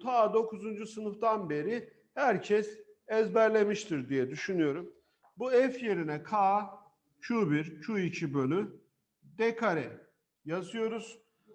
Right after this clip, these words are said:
Çarpı D, D'ler götürüyor. Bakın yapılan iş K Q bir, Q iki bölü D şeklinde çıkıyor. Yani aslında burada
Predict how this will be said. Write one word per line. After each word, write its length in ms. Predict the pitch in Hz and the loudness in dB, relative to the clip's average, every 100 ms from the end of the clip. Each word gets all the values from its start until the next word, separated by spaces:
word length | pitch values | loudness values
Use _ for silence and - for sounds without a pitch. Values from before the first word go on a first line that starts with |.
| _ _ _ | _ _ _
Çarpı 640 | - 226 196 180 165 131 | 2 6 6 6 -2 0
D, 380 | 151 151 190 - - - - _ - | 4 4 4 -2 -10 -18 -20 _ -2
D'ler 460 | 208 220 190 160 143 | 4 4 6 6 4
götürüyor. 800 | 147 214 208 202 165 160 - | 0 -2 0 0 2 2 0
Bakın 280 | 247 233 208 | 0 0 0
yapılan 720 | 202 233 240 214 208 160 147 | 0 4 4 4 4 4 0
iş 480 | 220 233 - - - _ _ _ _ _ | -6 -6 -6 -10 -12 _ _ _ _ _
K 340 | 202 208 214 | 0 2 0
Q 240 | - 214 | -6 -8
bir, 200 | 180 180 | -8 -10
Q 200 | 180 226 | -10 -8
iki 300 | 208 185 196 | -8 -10 -10
bölü 300 | 160 185 220 | -8 -8 -6
D 220 | 190 208 190 | -2 0 0
şeklinde 680 | - 147 135 156 170 220 | -4 -6 -8 -8 -8 -8
çıkıyor. 400 | 220 202 - 151 110 - _ _ _ _ | -10 -14 -8 -8 -10 -18 _ _ _ _
Yani 460 | 196 269 277 254 156 - - _ _ _ _ _ _ _ _ _ _ _ | 4 6 6 2 -2 -6 -18 _ _ _ _ _ _ _ _ _ _ _
aslında 600 | 180 185 - 294 285 196 | -2 -2 -6 0 2 2
burada 680 | 196 294 214 233 269 254 - | 2 2 6 6 6 0 -12